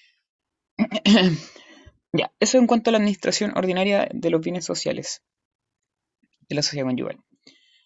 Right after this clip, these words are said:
También el marido, en su calidad de administrador, va a poder administrar los bienes propios de él mismo, ¿cierto? Y en ese caso,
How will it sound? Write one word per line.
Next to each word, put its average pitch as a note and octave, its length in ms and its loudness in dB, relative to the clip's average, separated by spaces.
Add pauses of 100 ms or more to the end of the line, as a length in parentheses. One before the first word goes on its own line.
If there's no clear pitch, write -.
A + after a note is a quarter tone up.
(320)
También F#3 360 2
el C4+ 100 6
marido, A#3+ 420 4 (400)
en E3+ 160 -6
su E3 120 -8
calidad D#3+ 260 4
de F3+ 100 2
administrador, E3+ 640 0 (240)
va D#3+ 180 0
a D#3+ 80 0
poder E3 300 4
administrar D#3+ 400 0
los D#3+ 120 0
bienes D#3+ 240 -4
propios F3+ 340 -2 (360)
de C#3 200 -2
él C#3+ 100 0
mismo, E3+ 440 -2 (120)
¿cierto? D#3+ 320 -8
Y D3 80 -4
en D3+ 60 0
ese D#3 180 -2
caso, E3+ 480 -2